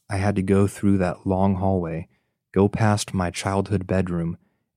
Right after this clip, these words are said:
and then walk towards the front door with my back towards the living room. Just that scared the shit out of me.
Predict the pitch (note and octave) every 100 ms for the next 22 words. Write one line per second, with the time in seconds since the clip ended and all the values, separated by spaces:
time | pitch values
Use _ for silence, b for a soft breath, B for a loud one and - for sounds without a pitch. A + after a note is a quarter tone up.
0 | _ G2+ F2+ G2+ G2+ F2+ F#2 G#2 - -
1 | A2 G#2+ - F2+ - G#2 E2 G2 F#2 E2
2 | F#2 _ - - F#2 F2 F#2+ F#2+ E2+ -
3 | - F2+ F2 F2+ F#2+ F#2+ F2 E2 D#2+ F#2+
4 | _ _ _ _ _ _ - - G#2 -
5 | - E2+ F#2 F#2 E2+ - - F2+ E2 -
6 | - F2+ E2+ E2+ E2 F2+ -